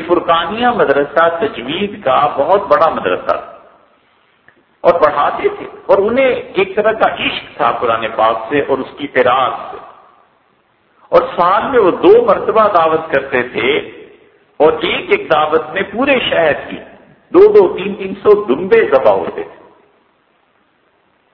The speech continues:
اور پیسہ بھی اللہ نے خوب دیا تھا۔ تو وہاں حضرت حسن خان صاحب رحمۃ اللہ علیہ کہتے تھے کہ لوگ ان سے عجیب و غریب طریقے سے پیسے بٹورتے تھے۔ تو حضرت رحمۃ اللہ نے ہمیں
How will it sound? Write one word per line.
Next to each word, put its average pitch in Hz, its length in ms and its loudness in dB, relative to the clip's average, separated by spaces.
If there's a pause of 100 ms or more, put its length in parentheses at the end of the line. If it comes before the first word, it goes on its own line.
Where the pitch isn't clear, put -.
(480)
اور 127 120 0
پیسہ 151 340 0
بھی 226 120 -2
اللہ 202 240 0
نے 196 180 -6
خوب - 260 -6
دیا 156 180 -8
تھا۔ 143 160 -12 (920)
تو 160 100 0
وہاں 180 200 4
حضرت 196 280 0
حسن 202 140 -4
خان 180 260 0
صاحب 180 140 2
رحمۃ 165 280 -2
اللہ 165 200 -2
علیہ 160 200 -2
کہتے 160 240 -2
تھے 196 180 -2 (760)
کہ 175 140 6
لوگ 214 180 4
ان 220 160 -4
سے 220 60 2
عجیب 190 340 2
و 185 80 4
غریب 165 420 0 (120)
طریقے 160 420 2 (120)
سے 135 120 4 (640)
پیسے 156 320 -4
بٹورتے 95 480 -2
تھے۔ 101 200 -10
تو 160 120 -4
حضرت 165 440 0
رحمۃ 170 260 -2
اللہ 165 300 0
نے 156 100 -4
ہمیں 139 200 -8